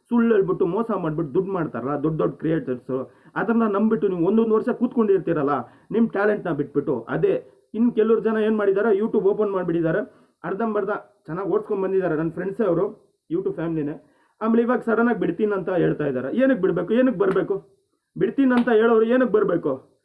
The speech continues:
ಮಾಡಕ್ಕಾಗಿದ್ರೆ ಮಾತ್ರ ಬರ್ಬೇಕು. ಎಲ್ಲ ಯೂಟ್ಯೂಬರ್ಗೆ ಹೇಳ್ತಾ ಇದ್ದೀನಿ, ಮಾಡಕ್ ಬಂದಿದೀವಿ ಅಂದ್ರೆ ಗೆದ್ದು ತೋರಿಸ್ಬೇಕು. ಇಲ್ಲ ಅಂದ್ರೆ ನಾಲ್ಕು ಜನ ಮಾತಾಡಿ ತೋರಿಸ್ತಾರ್ರಿ, ಅರ್ಥ ಆಯ್ತಾ? ಅರ್ಧದಲ್ಲೆಲ್ಲ ಬಿಟ್ಟು ಹೋಗ್ಬಾರ್ದು. ಬೇಕಂದ್ರೆ ಅವ್ರನ್ನೇ ಕೇಳಿ, ಯಾರು ಯೂಟ್ಯೂಬರು ಅಷ್ಟು ಬೇಗ ಸೋಲ್ ಒಪ್ಕೊಬಾರ್ದು, ಅರ್ಥ ಆಯ್ತಾ? ಎಲ್ಲರಿಗೂ ಹೇಳ್ತಾ ಇದ್ದೀನಿ.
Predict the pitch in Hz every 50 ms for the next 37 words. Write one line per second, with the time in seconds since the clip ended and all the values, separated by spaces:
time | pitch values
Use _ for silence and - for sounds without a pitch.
0 | _ _ _ _ 143 170 196 220 220 208 - - 175 214 233 233 226 220 196 190
1 | 190 220 240 - 247 240 202 214 208 185 180 170 175 165 185 214 196 190 - 202
2 | 214 185 202 190 170 170 170 165 165 160 151 160 175 156 147 165 196 190 151 -
3 | - 160 165 196 220 233 233 196 220 208 208 202 202 220 - 165 180 196 185 214
4 | - 202 202 220 214 - 202 196 - - - 160 185 226 233 233 233 233 226 240
5 | 233 - - - - _ _ 170 196 202 214 190 160 208 220 233 226 202 202 226
6 | - 240 233 220 220 220 214 196 - 220 190 185 185 190 180 175 165 214 196 190
7 | 170 180 - 175 180 190 226 - 214 208 202 190 208 214 165 190 190 - 170 185
8 | 196 165 175 170 160 165 170 233 247 233 247 233 233 247 254 220 226 220 226 226
9 | - - 208 185 160 131 - - _ _ _ _ _ _ _ _ _ _ _ _
10 | _ _ _ _ _ - - - 127 151 156 156 147 156 160 156 175 156 147 147
11 | 139 151 151 151 - _ _ _ _ - 156 156 - 170 151 165 170 180 170 -
12 | 185 175 175 175 170 - 175 175 170 160 160 151 147 135 147 143 175 165 - -
13 | 165 160 135 127 156 185 208 202 196 190 185 180 170 170 175 170 156 156 160